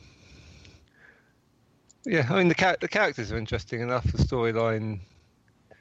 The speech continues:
hasn't really picked up yet. There are some certain threads that look somewhat interesting, but are also sort of a bit rehashed from previous games so far.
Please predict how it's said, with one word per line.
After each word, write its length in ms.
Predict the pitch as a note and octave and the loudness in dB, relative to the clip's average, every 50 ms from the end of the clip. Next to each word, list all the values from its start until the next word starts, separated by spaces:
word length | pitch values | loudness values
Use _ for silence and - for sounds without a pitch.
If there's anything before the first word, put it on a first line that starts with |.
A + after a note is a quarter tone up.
| _ _ _ _ _ _ _ _ _ _ _ _ _ - _ _ _ - - _ _ _ _ _ _ _ _ _ _ _ | _ _ _ _ _ _ _ _ _ _ _ _ _ -20 _ _ _ -20 -20 _ _ _ _ _ _ _ _ _ _ _
hasn't 460 | - A2+ - C#3+ C3+ A2+ B2 B2+ A#2 A#2 | -8 -4 -2 0 -2 0 -2 -6 -4 -2
really 220 | B2 B2+ B2+ A2+ | -2 -2 -2 -4
picked 320 | - - C#3+ - - - C3+ | -4 -4 -6 -6 -2 -2 -2
up 120 | B2 - - | -2 -2 -6
yet. 460 | A#2+ A2 A#2+ B2 C3 - - - - - | -6 -2 0 0 0 0 -4 -8 -10 -4
There 220 | C3+ B2+ A#2 A#2 | -2 0 2 2
are 200 | A#2+ A#2+ A#2 A2 | 4 2 2 0
some 220 | F#2+ - - A#2+ A2+ | 0 -2 -4 -4 -4
certain 400 | - - B2+ B2 - A2 A2+ A2 | -2 0 0 0 2 0 -2 -4
threads 380 | - - C3 B2+ B2 - - | -4 -2 0 0 0 0 0
that 240 | - B2 A2+ A#2+ - | -2 -2 -2 -2 -2
look 280 | C3+ C#3+ - - - - _ - - _ - - - - - _ _ _ _ _ _ _ _ - _ _ _ _ _ _ - D3 - | -4 -4 -4 -6 -8 -12 _ -20 -20 _ -20 -20 -20 -20 -20 _ _ _ _ _ _ _ _ -20 _ _ _ _ _ _ -6 -4 -2
somewhat 300 | - - D#3 D3 D3 E3 | 0 2 2 2 4 2
interesting, 560 | D#3 C#3+ - E3+ C#3+ - - E3 D3 C#3+ B2 - _ _ _ _ _ _ _ _ _ _ _ _ _ _ _ _ _ _ _ | 2 2 0 0 -2 0 0 0 0 0 -4 -6 _ _ _ _ _ _ _ _ _ _ _ _ _ _ _ _ _ _ _
but 140 | - C#3 C#3+ | 0 2 4
are 100 | C#3 B2 | 4 4
also 380 | B2+ B2 G#2+ - - A#2+ A2+ | 4 2 2 2 2 2 2
sort 180 | A2 C#3 - C#3 | 2 2 2 2
of 60 | B2 | -2
a 60 | A2+ | -2
bit 200 | A#2 C3+ B2+ - - - _ _ _ | 0 -2 -2 -2 -6 -12 _ _ _
rehashed 720 | - A2+ G#2 G#2+ A#2 A2+ G2 F2 B2 A#2 G#2+ - - - - | -16 -6 -2 0 0 0 0 0 0 0 0 -2 -6 -8 -6
from 220 | - A2 A2 A2+ - | -6 -4 -4 -6 -4
previous 340 | - B2 A#2 A2+ A2+ G2+ - | -2 0 0 0 2 0 2
games 360 | - B2 A#2 A#2 A#2 A#2 - | 2 2 2 2 0 -2 -2
so 180 | - - A2+ G2+ | -2 -2 -2 0
far. 300 | - A2+ A2+ A#2 G#2+ | 2 2 2 2 2